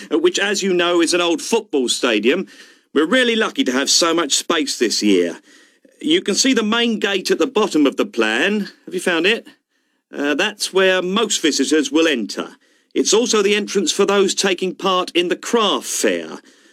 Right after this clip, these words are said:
We've set the stalls just inside the gate on the left in a circle. Uh, if you walk straight ahead from the gate along the path without turning right, you'll come to some steps up to the football stadium.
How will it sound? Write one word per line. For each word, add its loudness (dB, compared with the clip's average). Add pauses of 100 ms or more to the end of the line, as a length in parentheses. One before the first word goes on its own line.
(240)
We've 2
set 0
the -4
stalls 2
just 0
inside 2
the 0
gate -2
on 0
the 2
left 0 (180)
in 2
a 0
circle. -4 (540)
Uh, -2
if 0
you 4
walk 2
straight 0
ahead 0
from 0
the 0
gate -2
along 2
the 0
path -2
without 0
turning 0
right, 0 (360)
you'll 2
come 0
to 0
some 2
steps 0
up -2
to -2
the -2
football 0
stadium. -4